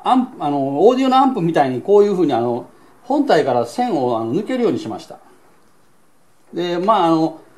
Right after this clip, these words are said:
これを、あの、移動させると、あの、移動させることがあるということで、あの、どこかへ持っていくっていうことを前提で、まあ、こういうふうな構造にしました。まあ、これは、あの、木工交流会なんかに持っていくときに、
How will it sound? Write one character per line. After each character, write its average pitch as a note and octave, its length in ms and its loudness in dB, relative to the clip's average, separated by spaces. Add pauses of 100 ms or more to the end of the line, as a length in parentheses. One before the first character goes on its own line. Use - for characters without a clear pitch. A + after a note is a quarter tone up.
(1500)
こ G#3+ 140 2
れ G#3 60 4
を、 F#3+ 260 2 (240)
あ D#3+ 100 0
の、 D3+ 80 0
移 D#3+ 80 2
動 G3+ 160 6
さ A#3+ 140 2
せ C4+ 80 0
る C4 80 -2
と、 B3+ 100 -4 (420)
あ E3 60 0
の、 E3+ 160 4
移 F3+ 80 0
動 G#3+ 140 2
さ A#3+ 100 -2
せ B3+ 80 0
る C4 60 -2
こ B3 100 -2
と A3+ 100 4
が D3 460 4
あ D3+ 40 2
る F3 120 -2
と E3+ 140 -2
い - 20 0
う C3+ 40 0
こ C#3 60 -6
と C3+ 120 -6
で、 D#3 320 2 (420)
あ - 160 -4
の、 A#2 720 -6 (400)
ど A3 100 2
こ B3 120 -4
か A3+ 80 4
へ E3 40 4
持 D#3 140 2
っ D#3+ 60 -8
て G#3+ 80 0
い G#3 80 -4
く A3+ 60 -10
っ - 20 -10
て G3 100 -10
い - 20 -4
う F3 60 -4
こ - 0 -
と D3+ 80 -4
を - 20 -4
前 F3 180 0
提 F3+ 200 -4
で、 F3 140 -2
ま D#3+ 100 4
あ、 C#3+ 40 -6
こ D#3 160 -2
う D3+ 60 2
い D3+ 60 -2
う - 20 -4
ふ D3 100 -4
う C#3 40 -4
な G#2 300 -2 (420)
構 D3 200 2
造 C#3 100 2
に C3 80 0
し - 100 -8
ま B2 100 -4
し - 120 -12
た。 - 100 -10 (1900)
ま E3+ 100 -4
あ、 - 40 -4
こ G#3 100 2
れ G3+ 60 2
は、 F#3 60 4
あ F#3 40 2
の、 F3 60 0
木 F3+ 240 2
工 G#3+ 240 2
交 B3+ 200 2
流 A#3+ 120 -2
会 F3 160 2
な C#3 100 -2
ん B2+ 80 -4
か - 80 -2
に B2 80 -4
持 B2+ 140 -4
っ - 20 -6
て C3 140 -10
い D3 60 -8
く - 80 -14
と D3+ 120 -6
き D3 40 -8
に、 A2 340 -6